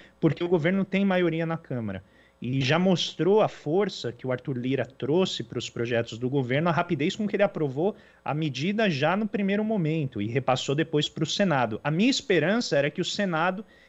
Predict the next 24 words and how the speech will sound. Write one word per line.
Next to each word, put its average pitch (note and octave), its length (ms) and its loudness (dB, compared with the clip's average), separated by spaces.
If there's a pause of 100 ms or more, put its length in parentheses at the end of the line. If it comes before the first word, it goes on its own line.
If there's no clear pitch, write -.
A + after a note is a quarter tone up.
fosse G3 340 -2
segurar, G3 580 0
havia C3+ 340 -4
ali C3+ 200 -4
uma, E3 300 -4 (320)
uma, C#3+ 360 -2
uma C3+ 180 2
oposição D#3 720 0
ao E3 100 4
projeto, B2 560 0
mas C#3 480 0 (340)
também E3 360 2
perdeu F#3 560 0
por D3 240 -8
uma C#3 120 -4
margem D3 360 -4
muito E3 420 -8 (220)
estreita, C#3 600 -4
né, A#2 140 -2
cerca B2+ 260 -8
de - 80 -14
cinco, - 240 -6
seis B2+ 280 -2
votos A2+ 500 0